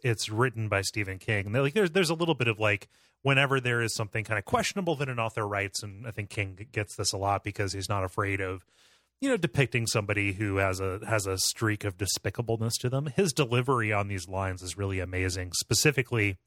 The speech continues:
the, uh, the, the oft-repeated refrain of, "They eat the men."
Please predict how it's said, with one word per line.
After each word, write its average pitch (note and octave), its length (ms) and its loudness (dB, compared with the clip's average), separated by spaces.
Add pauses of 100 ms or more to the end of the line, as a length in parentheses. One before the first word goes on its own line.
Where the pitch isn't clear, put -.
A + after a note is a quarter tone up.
(400)
the, G#2+ 320 4
uh, F#2+ 260 2
the, G2+ 240 0
the G#2+ 140 0
oft-repeated A2+ 640 0
refrain G#2 420 -2
of, F#2+ 300 -4 (340)
"They B2 200 8
eat - 500 0 (460)
the F#3 120 6
men." C#3 520 4